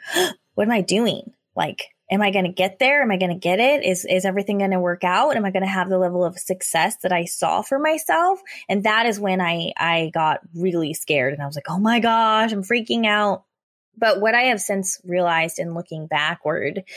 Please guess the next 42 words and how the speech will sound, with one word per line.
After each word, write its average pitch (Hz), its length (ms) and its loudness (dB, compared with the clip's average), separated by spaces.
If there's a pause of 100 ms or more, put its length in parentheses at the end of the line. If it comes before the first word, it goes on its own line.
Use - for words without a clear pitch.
(280)
and 185 160 2
what 180 120 4
I 165 120 2
want 165 240 0
everyone 165 340 -2
to 160 60 -4
hear 156 400 0
is, 151 460 0 (840)
even 254 360 2
though 294 120 2
you 240 220 2
put 202 180 -4
a 175 240 0
goal 214 340 2
in 180 120 2
your 165 120 -2
future, - 480 -4
like, 165 220 -2
"I'm 208 200 0
gonna 180 280 -2
do 190 180 0
this 180 200 0
in 160 140 -6
six - 280 -8
months," 156 320 -4
or 101 60 0
"I'm 190 140 2
gonna 175 100 0
ha-, - 280 -8
I'm 190 160 2
gonna 175 120 0
have 175 360 -2
this 165 720 -2
in 175 120 -2
a 170 40 -2
year's 170 600 -2
time," 185 640 -2 (520)
you 202 260 0
also 208 480 0
release 190 460 2
the 180 100 -2
timeline, 170 720 -4